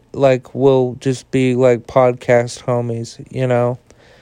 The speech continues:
Uh, but yeah, thank you to Adam Mel for sponsoring The Dewey Show. And thank you, beautiful people, for listening.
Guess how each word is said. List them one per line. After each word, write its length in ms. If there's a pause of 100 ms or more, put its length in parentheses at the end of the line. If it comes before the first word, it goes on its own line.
(260)
Uh, 340
but 300
yeah, 360
thank 680
you 100
to 80
Adam 340
Mel 240
for 260
sponsoring 640
The 80
Dewey 260
Show. 360 (460)
And 280
thank 340
you, 540
beautiful 420
people, 460
for 380
listening. 760